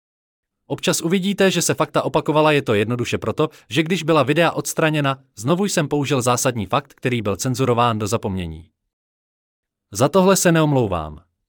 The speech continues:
Eseje ukazují, jak se podvod rozvinul a jak se věci vyjasňovaly,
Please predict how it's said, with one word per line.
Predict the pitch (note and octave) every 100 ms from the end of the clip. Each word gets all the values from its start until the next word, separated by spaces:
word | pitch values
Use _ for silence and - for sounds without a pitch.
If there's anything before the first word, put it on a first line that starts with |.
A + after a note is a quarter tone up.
| _ _ _ _ _ _ _ _ _ _
Eseje | B2+ E3 D#3
ukazují, | D#3 F3 D3+ E3+ F3
jak | D#3 -
se | C#3+
podvod | C#3+ C3 B2+
rozvinul | A#2+ A2 B2+ C3+ C3+
a | A#2
jak | A#2
se | - G#2
věci | A2 -
vyjasňovaly, | G2+ A2 - G#2+ G#2+